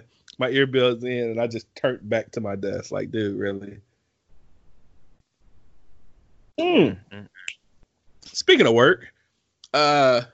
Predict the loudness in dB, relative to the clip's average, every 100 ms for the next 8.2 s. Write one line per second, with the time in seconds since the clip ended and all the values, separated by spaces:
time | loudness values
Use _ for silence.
0 | _ _ _ -6 -6 2 4 6 4 4
1 | 2 0 0 0 2 2 0 -2 0 2
2 | -2 -6 -4 -2 -2 0 0 2 2 0
3 | -2 0 0 0 -2 -6 -6 -2 -2 0
4 | 0 -2 -4 -6 -6 -2 0 -2 -2 -4
5 | 0 -2 -2 -8 _ _ _ _ -4 2
6 | 4 2 0 _ -20 -6 0 4 6 6
7 | 4 2 2 4 4 4 0 _ -2 0
8 | 0